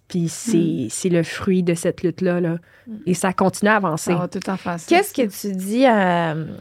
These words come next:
Speaker 2: un homme, là, qui t'approche puis qui dit, « Ouais, mais là, c'est le retour du balancier, là, euh, toutes les femmes se font engager, puis, euh, moi, euh, je me fais dénigrer parce que je suis un homme blanc hétérosexuel. »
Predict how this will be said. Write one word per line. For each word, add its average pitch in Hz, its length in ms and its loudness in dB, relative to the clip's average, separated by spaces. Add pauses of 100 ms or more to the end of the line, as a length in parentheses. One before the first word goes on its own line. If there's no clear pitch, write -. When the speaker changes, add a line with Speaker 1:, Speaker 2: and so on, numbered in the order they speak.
(160)
Speaker 2:
un 196 240 2
homme, 202 200 2
là, 180 120 2
qui 175 120 -14
t'approche 185 440 -2
puis - 60 -20
qui - 120 -12
dit, « 185 120 -2
Ouais, 254 180 6
mais 208 160 2
là, 226 80 4
c'est 226 140 -2
le 208 60 4
retour 202 300 4
du 202 100 -4
balancier, 196 560 2
là, 247 240 2
euh, 196 360 0 (100)
toutes - 180 -8
les 220 120 0
femmes 233 240 0
se 220 100 -2
font 208 140 -2
engager, 208 520 2
puis, 202 300 -2
euh, 190 140 2
moi, 202 180 2
euh, 190 400 4
je 185 180 -4
me 190 140 2
fais 208 160 2
dénigrer 202 480 4
parce 208 220 0
que 208 100 0
je 185 60 -2
suis - 120 -2
un 190 160 4
homme 190 240 4
blanc 190 220 4
hétérosexuel. » 180 1000 0